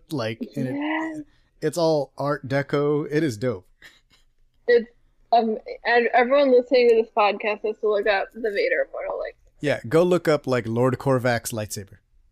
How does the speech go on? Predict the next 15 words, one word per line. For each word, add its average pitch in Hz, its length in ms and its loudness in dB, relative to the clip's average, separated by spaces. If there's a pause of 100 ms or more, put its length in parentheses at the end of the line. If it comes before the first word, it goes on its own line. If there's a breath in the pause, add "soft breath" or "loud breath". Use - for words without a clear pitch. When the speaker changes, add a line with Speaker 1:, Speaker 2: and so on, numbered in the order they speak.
(460)
Speaker 2:
Yeah. - 500 -6 (500)
Speaker 1:
Uh, 113 140 -12
Speaker 2:
It's - 220 -4 (180)
Speaker 1:
if 156 220 -4
Speaker 2:
super 135 100 -6
Speaker 1:
you 127 60 0
have 143 140 0
Speaker 2:
sick. 139 60 -8
Speaker 1:
that 135 140 0
little 131 260 -4
lightsabers 120 640 -4
book, 135 280 -4
it's 107 180 -8
in 120 80 -4
there. 98 200 -10